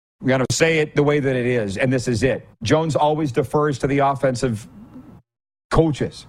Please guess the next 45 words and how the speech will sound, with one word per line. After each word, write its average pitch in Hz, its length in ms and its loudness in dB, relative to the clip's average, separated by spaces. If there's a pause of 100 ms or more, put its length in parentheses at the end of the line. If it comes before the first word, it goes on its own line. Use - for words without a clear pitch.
He's 117 120 0
got 147 120 2
enough 147 260 0
to 143 60 -4
do 139 200 0
on 135 140 -2
defense. 139 520 -2 (240)
That 151 240 2
coach 160 220 0
screwed 180 320 2
up. 214 280 -2 (880)
So, 247 100 4
yes, 247 260 0
they 226 160 2
do 180 220 0
screw. 160 220 -2
I 131 140 2
know 180 140 0
what 175 80 0
you're 143 120 0
saying 117 340 -2 (280)
with 127 120 0
the 139 100 2
Rider 127 300 0
coaches. - 340 -8
And 135 160 0
all 156 220 4
I'm 151 260 0 (240)
saying 120 240 0
is, 120 480 -2 (560)
no, 233 160 2
a 156 40 2
light 196 280 0
did 120 160 0
not 120 240 -2
go 110 180 2
out, - 160 2
but 95 140 -2
it 90 60 -6
kinda 131 220 0
looks 113 260 -2
like 82 160 -2
it, - 100 -6
doesn't 98 260 -2
it? 147 140 -4